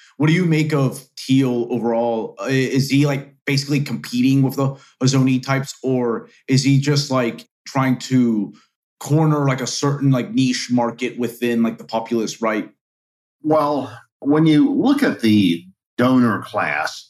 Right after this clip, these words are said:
Speaker 2: for the politicians, for the political parties and, and candidates and the various think tanks and other media outlets that are associated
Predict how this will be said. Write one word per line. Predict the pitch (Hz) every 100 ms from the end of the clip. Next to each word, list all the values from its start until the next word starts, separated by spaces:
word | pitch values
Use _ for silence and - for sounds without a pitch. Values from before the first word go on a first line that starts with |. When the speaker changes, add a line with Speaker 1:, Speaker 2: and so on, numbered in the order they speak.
| _
Speaker 2:
for | 95 85
the | -
politicians, | - 104 78 - 107 87 - - -
for | 80
the | 78
political | - 92 85 - 85 -
parties | 92 80 78 76
and, | 73 67 - _ _ _ -
and | 78
candidates | - 95 85 80 80 80 78
and | 76
the | 73
various | 85 85 78 76 - -
think | 87 76
tanks | - 87 78 71 -
and | 69 65 62 _ 85
other | 82 80 76 71 - _ _ 101
media | 107 98 87
outlets | 73 71 - 85 76 - -
that | 87 78
are | 76
associated | - 107 92 87 82 76